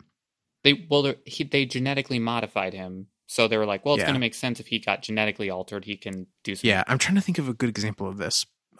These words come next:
Speaker 2: Um,
Speaker 1: I, I'm thinking that 'cause instead of, like, saying, "Okay, he's got a magic hammer," like, and letting that be its own thing, they're like, "Oh, well, it was forged in the heart of a dying star," or something. They're, like, trying to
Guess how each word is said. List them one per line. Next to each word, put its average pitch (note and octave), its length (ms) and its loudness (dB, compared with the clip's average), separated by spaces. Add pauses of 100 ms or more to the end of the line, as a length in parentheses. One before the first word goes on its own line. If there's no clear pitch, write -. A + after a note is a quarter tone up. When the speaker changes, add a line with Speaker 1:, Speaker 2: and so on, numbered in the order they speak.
Speaker 2:
Um, G2+ 380 -4 (920)
Speaker 1:
I, C3+ 140 2
I'm D#3+ 160 2
thinking B2+ 300 -4
that A#2 180 2
'cause A2+ 160 -10
instead A#2+ 300 -4
of, A#2 80 -4
like, A2+ 160 -2
saying, A2+ 340 -4 (400)
"Okay, C#3 200 4
he's A2+ 140 -4
got B2+ 140 2
a B2 60 0
magic A2+ 320 -2
hammer," - 400 -2 (680)
like, A#2+ 160 4
and A#2 160 4
letting A2+ 260 2
that G#2+ 280 -2
be G#2+ 120 -2
its G#2 140 -4
own G2+ 160 -4
thing, G#2 220 -6
they're G2 180 -6
like, F#2+ 320 -6
"Oh, D3+ 200 6
well, C3+ 200 2
it B2+ 220 -2
was B2+ 160 -4
forged C3 400 -4
in A#2+ 80 -2
the A2+ 80 -4
heart A#2 200 -2
of A2 120 -4
a G#2+ 40 -6
dying G#2 380 -2
star," F#2+ 480 -2
or F#2+ 60 -8
something. G2+ 340 -6
They're, A2+ 140 0
like, A2+ 180 0
trying B2 460 -2
to A2 280 -6